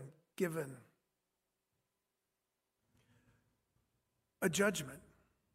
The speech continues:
And what we've seen in these eight chapters of, of, uh, of Amos is this, this, uh,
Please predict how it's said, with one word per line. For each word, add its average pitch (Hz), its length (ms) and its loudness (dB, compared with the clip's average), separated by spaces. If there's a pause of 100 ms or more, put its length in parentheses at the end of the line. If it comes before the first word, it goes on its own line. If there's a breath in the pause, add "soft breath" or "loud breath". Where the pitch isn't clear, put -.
(1200)
And 196 80 6
what 214 140 12
we've 214 120 10
seen 262 340 10
in 208 280 6
these 220 240 6
eight 226 180 12
chapters 220 680 8
of, 175 180 4
of, 175 340 4
uh, 165 260 4 (120)
of 180 200 2
Amos 208 440 4 (380 soft breath)
is 202 240 10
this, 208 340 8 (720 loud breath)
this, - 460 4
uh, 170 320 4